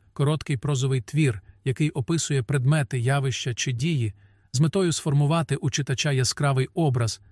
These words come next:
та описати у логічній послідовності ознаки, властивості, якості особи, предмета або явища. Есе-оцінка має на меті критично описати та надати загальне уявлення про якості конкретного предмета.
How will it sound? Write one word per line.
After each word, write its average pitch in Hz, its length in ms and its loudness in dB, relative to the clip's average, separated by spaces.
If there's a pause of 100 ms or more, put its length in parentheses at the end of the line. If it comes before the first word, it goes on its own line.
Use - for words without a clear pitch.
(120)
та 139 100 0
описати 143 520 0
у 139 140 -2
логічній 135 500 2
послідовності 131 800 -2 (320)
ознаки, 131 580 2 (180)
властивості, 123 760 -2 (260)
якості 143 480 0
особи, 127 500 0 (260)
предмета 131 600 2 (240)
або 135 240 0
явища. 120 560 0 (480)
Есе-оцінка 170 840 0 (180)
має 165 300 4
на 156 120 4
меті 151 340 0
критично 135 640 -4
описати 139 640 -2 (260)
та 143 120 0
надати 147 460 0
загальне 139 540 0
уявлення 135 720 0 (300)
про 139 160 2
якості 160 520 -2
конкретного 139 680 0
предмета. 127 640 -2